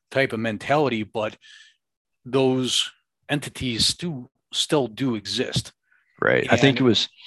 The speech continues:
Speaker 2: I think it was after the fall of the U S S R and all of the scientists and, and mathematicians and computer scientists didn't have any jobs.
Speaker 1: Right.
Speaker 2: The first thing that happened was criminal groups started forming.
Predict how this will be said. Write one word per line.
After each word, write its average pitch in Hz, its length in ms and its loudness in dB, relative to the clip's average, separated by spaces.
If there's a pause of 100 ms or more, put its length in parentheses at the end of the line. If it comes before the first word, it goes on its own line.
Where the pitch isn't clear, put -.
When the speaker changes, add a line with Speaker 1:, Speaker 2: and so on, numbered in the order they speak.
Speaker 2:
I - 40 -8
think 131 180 4
it 147 60 8
was 98 160 6
after 98 720 0
the 95 100 -2
fall 95 460 4
of 85 80 -2
the 90 100 -4
U 92 160 4
S - 140 0
S 87 160 0
R 80 400 0 (400)
and 87 500 -2 (580)
all 95 260 6
of 87 100 2
the 80 120 0
scientists 92 760 -2
and, 85 140 -8
and 80 420 -6
mathematicians 82 680 -2
and - 80 -14
computer - 280 -8
scientists 85 680 -2
didn't 95 180 -2
have 90 140 -2
any 78 160 -10
jobs. 78 600 -4 (440)
Speaker 1:
Right. 156 120 -6
Speaker 2:
The - 120 -4
first 101 300 0
thing 104 200 2
that 90 120 0
happened 107 360 -2
was 85 380 -2
criminal 180 340 -8
groups 78 220 -8
started - 220 -6
forming. - 260 -16